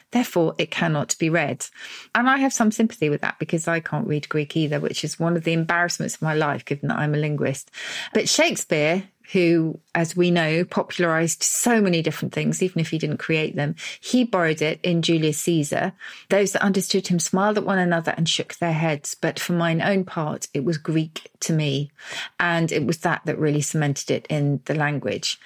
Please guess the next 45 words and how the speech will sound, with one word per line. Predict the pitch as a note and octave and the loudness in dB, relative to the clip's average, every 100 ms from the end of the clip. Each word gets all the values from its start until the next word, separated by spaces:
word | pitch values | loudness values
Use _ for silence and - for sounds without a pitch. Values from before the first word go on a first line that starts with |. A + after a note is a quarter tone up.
| - - - | -14 -8 -2
Um, | F#3+ | -2
but | F#3 | 0
there's | A3+ B3 | 2 4
a | |
nice | D#4+ D#4+ | 2 2
little | - - | -2 -2
twist | - D#4 - - | 0 0 0 -2
here | F3 D#3+ | 0 2
as | D#3 G3 | 2 2
well, | G3 D#3 | 2 2
because | D#3 E3 - F#3+ | 0 0 2 0
the | - F#3 | 0 -4
Spanish | - B3+ C#4+ B3+ | 0 2 4 2
version | - E3 D#3 D3 D#3 D#3 | 2 0 2 0 0 -2
of | D#3 D#3 D3+ - | -2 -2 -2 -2
this | D3+ - | -2 -2
Latin | D3 - F3 E3 | -4 -2 -2 -2
proverb | D#3+ D3+ D3+ D3 | -2 -2 -2 0
was | E3 D#3+ | 0 0
"habla | - G3+ G3+ F3 - - | 0 2 2 2 -2 -2
en | F3+ | -2
griego," | E3 F#3 G#3 E3 - - - - - _ - | 2 2 2 2 -2 -4 -8 -20 -20 _ -14
which | - - - | -12 -10 -10
probably | - E3 D#3 | -4 0 0
doesn't | D#3+ | 0
sound | - D#3+ | 0 0
very | D#3 D3+ | 0 -2
Spanish, | - D#3 D3 - - - | 0 0 -2 -6 -6 2
literally | A#3 - - F#3+ | 2 2 0 0
to | - | -2
talk | - G3+ F#3 - | 0 2 2 0
in | E3 | 0
Greek, | D#3+ D#3 D3 - | 2 2 0 -2
and | E3+ D#3+ | 0 0
so | - E3+ | 2 2
again | E3 E3 E3 D3 | 2 2 2 2
to | - | 0
talk | - D3 - | 0 0 0
unintelligibly, | E3 D#3+ D3 - F3+ D3+ - - - - - | 0 2 0 0 0 0 -4 -4 -4 -4 -4
which | F3+ - | -4 -2
is | F3 | -2
a | F#3 | 0
bit | A#3+ A#3 | 2 2
of | F3+ | 2
a | E3+ | 2